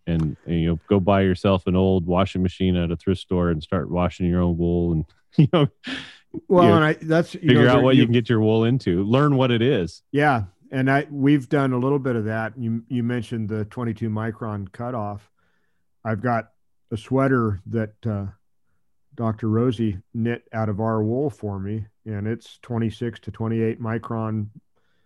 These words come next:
Speaker 2: mule wool, and it's, it's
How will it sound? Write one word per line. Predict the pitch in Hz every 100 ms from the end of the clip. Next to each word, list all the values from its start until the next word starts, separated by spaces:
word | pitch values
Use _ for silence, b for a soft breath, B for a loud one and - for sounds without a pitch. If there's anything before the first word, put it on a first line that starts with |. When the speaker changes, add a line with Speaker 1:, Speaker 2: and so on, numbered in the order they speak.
| _ _ -
Speaker 2:
mule | 113 131 127 117 92 - _ _ _ _ _
wool, | 107 120 127 101 110 104 _ _ _ _ _ _ _ _ _ _ -
and | 101
it's, | 117 123 - _ _ _ _ _ _ _ _ _ _ -
it's | 101 110 104